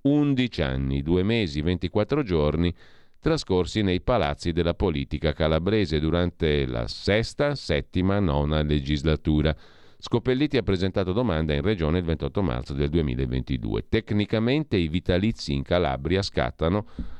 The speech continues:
al compimento del sessantesimo anno di età, ma si può chiedere un primo assegno ridotto dai cinquantacinque in poi, quindi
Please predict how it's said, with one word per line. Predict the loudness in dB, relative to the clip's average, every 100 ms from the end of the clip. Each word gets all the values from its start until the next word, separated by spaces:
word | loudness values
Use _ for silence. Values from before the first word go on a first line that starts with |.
| -4
al | -2
compimento | 0 0 2 2 2 0
del | 0
sessantesimo | 0 0 0 2 2 2 2
anno | 2 2 2
di | 0
età, | 0 -4 -4
ma | -2 0
si | 0
può | 0 -2
chiedere | 0 0 0
un | 0
primo | 0 0 0
assegno | 0 0 0
ridotto | 0 0 -2 -2
dai | 0 0
cinquantacinque | -2 -2 0 0 -2 -4 -2 0
in | 0
poi, | -2 -6 -4
quindi | -2 0 -2